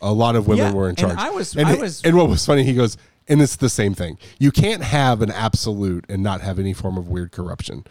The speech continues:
Speaker 1: It's
Speaker 2: Yeah.
Speaker 1: just how it is."
Speaker 2: Well,
Speaker 1: Like
Speaker 2: and I honestly, like, when I kinda was like, "Huh," and I, like I said, I didn't say anything. I was like, "There's plenty of stories of men doing whatever." So I'm
Speaker 1: Right.
Speaker 2: just like,
Speaker 1: Right.
Speaker 2: "Sure." L-, I, I'm willing to watch something that seems like it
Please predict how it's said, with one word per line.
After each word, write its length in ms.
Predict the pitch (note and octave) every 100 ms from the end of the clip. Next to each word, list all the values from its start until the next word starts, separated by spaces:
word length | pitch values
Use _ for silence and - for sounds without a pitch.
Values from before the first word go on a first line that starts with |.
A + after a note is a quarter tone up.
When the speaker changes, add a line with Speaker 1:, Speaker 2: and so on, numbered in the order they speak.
| - - -
Speaker 1:
It's 160 | G2+
Speaker 2:
Yeah. 60 | F3+
Speaker 1:
just 220 | B2+ -
how 220 | - A#3
it 120 | G#2
is." 240 | F#2 E2+ -
Speaker 2:
Well, 140 | -
Speaker 1:
Like 80 | G#3+
Speaker 2:
and 100 | G#3+
I 240 | G3+ A3+
honestly, 380 | G#3 E3+ E3+ D#3
like, 180 | C3+ C3+
when 80 | C#3+
I 80 | C#3+
kinda 220 | - C3+
was 140 | B2
like, 180 | A#2+ G2+ _ - -
"Huh," 220 | - A2+ -
and 100 | C#3
I, 80 | D3
like 140 | E3+ F#3+
I 40 |
said, 140 | F#3
I 140 | E3+ D3+
didn't 180 | F#3+ B2
say 180 | -
anything. 280 | C3+ D3 D#3+
I 40 | D3
was 120 | C3
like, 140 | A#2 - - - _
"There's 240 | - D#3 -
plenty 340 | - D#3+ E3+
of 140 | F3 -
stories 420 | - C3 B2 A#2
of 160 | A2+
men 400 | A#2 A#2 A#2 A#2 A2
doing 300 | A#2 A2 G#2+
whatever." 520 | G2+ G#2 F2+ D#2+ F2 E2 _
So 160 | - B2
I'm 80 | A#2
Speaker 1:
Right. 60 | A#2
Speaker 2:
just 160 | A#2
like, 180 | B2 A2+ - _
Speaker 1:
Right. 100 | F2+
Speaker 2:
"Sure." 380 | D#2+ E3 G2+ F#2 -
L-, 80 | C#3
I, 160 | D3+ D#3+ D3+
I'm 80 | D#3
willing 260 | D3+ D#3 D#3+
to 120 | D3
watch 240 | C3+ C3+
something 300 | C3+ A#2+ B2
that 140 | A#2+ -
seems 300 | B2 A#2 A2
like 180 | A2 A#2
it 160 | A2+